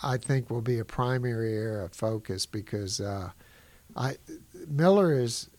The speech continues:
every bit, could be every bit as explosive as Cuero, but what I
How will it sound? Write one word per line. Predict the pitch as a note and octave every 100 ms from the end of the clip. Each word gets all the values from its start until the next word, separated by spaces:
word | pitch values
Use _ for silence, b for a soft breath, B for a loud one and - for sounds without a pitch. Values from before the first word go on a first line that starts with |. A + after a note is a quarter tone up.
| -
every | D3 C#3 D3
bit, | B2 C#3+ C#3 B2+ -
could | - D#3+
be | D3+ C3
every | B2+ C3
bit | A#2+ A#2+ A#2
as | A#2 G#2+
explosive | G2 - - C#3 D3 C3 A#2+ G2+
as | G2+
Cuero, | - - A2+ A2+
but | A#2+ A2+ -
what | C3 A#2+
I | A#2+